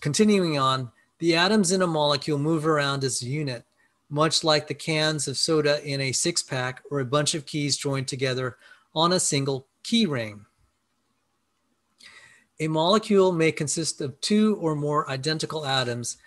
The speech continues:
as in the molecules found in the elements hydrogen, oxygen, and sulfur, or it may consist of two or more different atoms,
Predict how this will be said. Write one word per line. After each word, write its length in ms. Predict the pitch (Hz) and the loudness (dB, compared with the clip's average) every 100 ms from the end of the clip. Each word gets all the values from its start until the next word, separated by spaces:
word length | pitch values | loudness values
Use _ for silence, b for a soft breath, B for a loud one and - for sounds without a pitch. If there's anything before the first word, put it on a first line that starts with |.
| b b b - | b b b -4
as 240 | 151 139 | -2 0
in 120 | 156 | 0
the 80 | 147 | 0
molecules 600 | 143 151 160 - 151 147 | 0 0 -2 -2 -2 -2
found 380 | - 135 127 139 | -4 -4 -4 -6
in 180 | 147 139 | -6 -6
the 160 | 156 | -4
elements 460 | 147 135 131 131 - | -4 -4 -4 -6 -8
hydrogen, 840 | - 135 135 139 131 180 208 208 _ _ | -8 -6 -4 -4 -4 -4 -4 -6 _ _
oxygen, 600 | 127 123 - 127 147 156 | -10 -6 -6 -2 -4 -4
and 140 | 135 | -6
sulfur, 640 | 131 - 170 - 135 113 - b b b b | -4 0 0 -2 -8 -10 -14 b b b b
or 140 | 170 190 | 0 0
it 80 | 185 | 2
may 160 | 233 | 2
consist 500 | 240 233 - 190 - | 2 -2 0 -2 0
of 140 | 196 - | -4 -2
two 340 | 196 196 208 | 0 0 0
or 140 | 175 175 | -2 0
more 280 | 156 139 139 | 0 0 0
different 400 | 143 139 147 143 | -2 -2 -6 -4
atoms, 540 | 143 135 113 107 | -4 -4 -6 -8